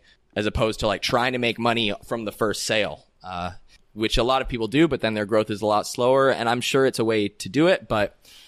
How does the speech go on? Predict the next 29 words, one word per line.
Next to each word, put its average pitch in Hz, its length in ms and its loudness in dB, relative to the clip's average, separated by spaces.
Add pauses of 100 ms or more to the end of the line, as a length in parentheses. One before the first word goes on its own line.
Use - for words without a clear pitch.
(180)
but 95 140 -4
I 98 100 0
think 101 320 -6
there's 98 160 -4
a 101 60 -4
lot 101 160 2
of 87 80 -8
benefit 101 400 -4
to 90 320 -6 (200)
thinking 98 260 -6
long 92 220 -4
term, 107 460 -2
not 98 320 -4
getting 101 280 -2
emotionally 101 420 -2
invested 92 440 -4
in 90 220 -4
every 92 220 -6
single 85 320 -8
sale 92 580 -6
and 85 100 -18
making 87 260 -12
money 87 200 -14
from 85 260 -14
every 87 200 -8
single 87 260 -10
transaction. 85 720 -6 (340)
And 95 240 -2
yeah, 110 200 -2